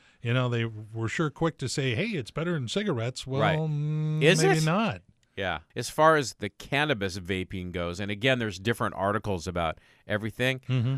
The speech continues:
Speaker 2: Uh, but, you know, I see people, like, you know, with the, the c-, the cigarette vape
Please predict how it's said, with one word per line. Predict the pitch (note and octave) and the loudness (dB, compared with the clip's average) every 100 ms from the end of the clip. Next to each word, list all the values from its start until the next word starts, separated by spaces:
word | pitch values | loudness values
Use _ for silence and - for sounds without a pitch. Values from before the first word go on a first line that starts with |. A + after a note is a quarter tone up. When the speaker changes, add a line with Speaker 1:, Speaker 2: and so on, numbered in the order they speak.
| - | -2
Speaker 2:
Uh, | A#2 A2 G#2 | -2 0 -2
but, | E2+ A#2 | -4 -8
you | A#2+ | -4
know, | A2+ | -2
I | C3+ | -2
see | - A#2+ | -2 -6
people, | - A2+ G2+ | -4 -6 -4
like, | F2+ F2+ - | -4 -4 -6
you | G#2 | -6
know, | F#2 | -6
with | F2 F2+ E2+ | -4 -6 -6
the, | E2+ - | -8 -8
the | F2+ F2 E2 C#2+ | -10 -6 -4 -6
c-, | - - - - | -8 -6 -6 -10
the | F#2 E2 | -8 -8
cigarette | - - E3+ C3 F2+ - F2 | -2 0 4 4 2 -2 -6
vape | F2+ F2 | -4 -4